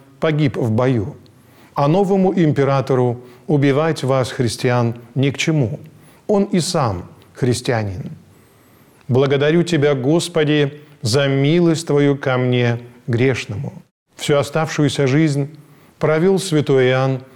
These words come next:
помогая больным и обездоленным. Похоронить себя он завещал на кладбище для нищих и странников.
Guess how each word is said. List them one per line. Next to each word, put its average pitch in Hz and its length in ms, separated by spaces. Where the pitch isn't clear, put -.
помогая 131 540
больным 117 580
и 151 220
обездоленным. 117 840
Похоронить 135 540
себя 147 420
он 151 140
завещал 147 600
на 127 160
кладбище 131 720
для 135 280
нищих 170 500
и 160 80
странников. 120 680